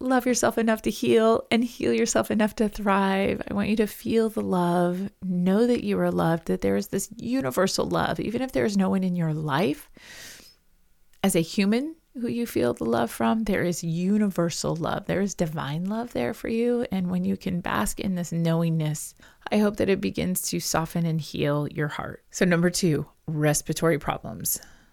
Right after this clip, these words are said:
They feel highly unsafe in the world and they fear taking in life fully as a result. It is the result of untrustworthy, depriving, and or self-immersed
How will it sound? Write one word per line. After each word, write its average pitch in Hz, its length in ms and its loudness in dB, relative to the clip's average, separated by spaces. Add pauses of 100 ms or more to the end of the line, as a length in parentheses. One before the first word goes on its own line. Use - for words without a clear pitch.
(420)
They 165 140 4
feel 160 300 4
highly 202 560 0
unsafe 196 500 2
in 196 100 2
the 214 80 4
world 156 360 0
and 170 180 0
they 160 100 0
fear 208 460 0
taking 180 400 -2
in 156 160 0
life 160 340 0 (120)
fully 196 340 0
as 202 140 2
a 190 60 2
result. - 540 -2 (220)
It 170 160 -2
is 165 140 0
the 160 80 0
result 170 400 0
of 143 140 -2 (120)
untrustworthy, 170 1120 0
depriving, 185 760 0
and 165 180 -2
or 156 120 -4
self-immersed - 1040 -2